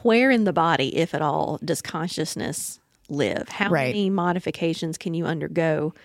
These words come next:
Speaker 1: and still be you?
Speaker 2: Mm-hmm.
Speaker 1: And then if you are a create, a completely created sort of Frankenstein's monster type of being,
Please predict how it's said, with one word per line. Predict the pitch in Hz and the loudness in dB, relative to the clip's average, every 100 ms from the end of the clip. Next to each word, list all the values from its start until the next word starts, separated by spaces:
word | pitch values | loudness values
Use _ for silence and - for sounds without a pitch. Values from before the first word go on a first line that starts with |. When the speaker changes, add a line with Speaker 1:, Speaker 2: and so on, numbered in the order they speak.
| - _ _ - | -20 _ _ -2
Speaker 1:
and | 190 | -2
still | 185 - 190 | 0 2 2
be | 175 170 - | 2 0 -4
you? | 156 165 - - 202 _ | -2 0 0 -4 -10 _
Speaker 2:
Mm-hmm. | 220 180 175 151 180 - _ | 0 0 0 0 -4 -6 _
Speaker 1:
And | 185 180 180 | 0 2 2
then | 180 180 175 | 4 4 2
if | - 180 190 | 0 -2 0
you | 190 | 2
are | 180 170 170 - - - | 4 2 2 0 -4 -2
a | 170 | -2
create, | - - 180 165 170 | -2 -2 0 2 2
a | 170 | 0
completely | 160 190 208 202 180 | -2 -4 -2 0 -2
created | 160 - 180 170 190 214 170 170 165 | -4 -2 0 2 4 4 2 0 -4
sort | - 180 165 | -4 -4 -4
of | 165 | -4
Frankenstein's | - 180 165 165 175 - 165 | -4 -4 -4 -6 -4 -4 -6
monster | 175 160 196 - - 175 170 165 165 160 | -6 -4 -4 -4 -2 0 2 0 -2 -4
type | - 180 165 | -6 -6 -4
of | 156 165 | -6 -4
being, | 202 254 247 147 - 190 | 2 4 4 0 -6 -8